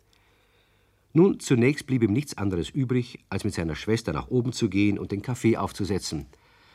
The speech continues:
Dann tranken sie Kaffee und unterhielten sich,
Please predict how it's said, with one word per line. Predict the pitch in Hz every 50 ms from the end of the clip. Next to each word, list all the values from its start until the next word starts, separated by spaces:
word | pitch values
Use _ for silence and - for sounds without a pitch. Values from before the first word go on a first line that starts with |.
| _ _ -
Dann | - 87 82 80 73
tranken | - 123 147 - - 135
sie | 117 113 113 -
Kaffee | - 76 73 - - - 135 147 -
und | - 98 92
unterhielten | 92 85 87 71 98 120 127 127 - 123
sich, | 92 104 113 110 - -